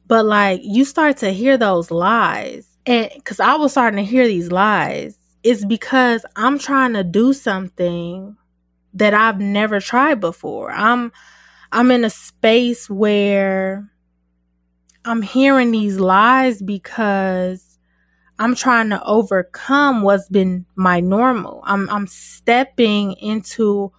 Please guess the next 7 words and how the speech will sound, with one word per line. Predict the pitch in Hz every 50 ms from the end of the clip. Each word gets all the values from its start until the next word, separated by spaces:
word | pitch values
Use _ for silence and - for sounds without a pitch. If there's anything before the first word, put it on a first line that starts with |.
| _ _ _ _ _ _
who | - - 240 226 220 208 190 - - -
I've | 208 196 190 -
always | - 196 202 214 220 226 220 208 202 190 185 190 180 185
been | 175 170 208 208 202 202 196
meant | 190 180 - - -
to | - - 160
be. | 175 170 185 226 262 285 277 240 202 196 196 202 196 196